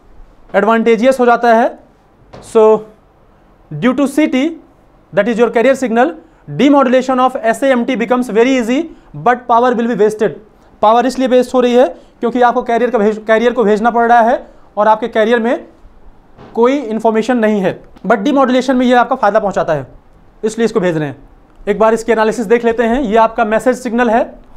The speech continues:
इसका जो है आप अगर Fourier ट्रांसफॉर्म लेंगे, that means अगर आप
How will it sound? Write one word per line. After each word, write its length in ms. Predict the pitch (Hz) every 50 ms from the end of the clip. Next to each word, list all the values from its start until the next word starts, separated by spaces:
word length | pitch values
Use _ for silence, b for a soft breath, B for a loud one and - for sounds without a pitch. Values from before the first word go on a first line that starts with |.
| b b b -
इसका 300 | 185 190 190 - 214 214
जो 140 | 196 202 214
है 120 | 196 208 208
आप 300 | 208 208 208 - 185 -
अगर 200 | 185 180 202 208 - - -
Fourier 280 | - - 202 196 214 208
ट्रांसफॉर्म 440 | 202 214 214 208 208 214 214 208 208
लेंगे, 300 | 214 226 226 214 226 254 262 - - - - - - - - - _ - - - -
that 220 | 156 185 196 190 190
means 200 | 220 226 214 214
अगर 140 | 208 214
आप 240 | 214 214 208 208 -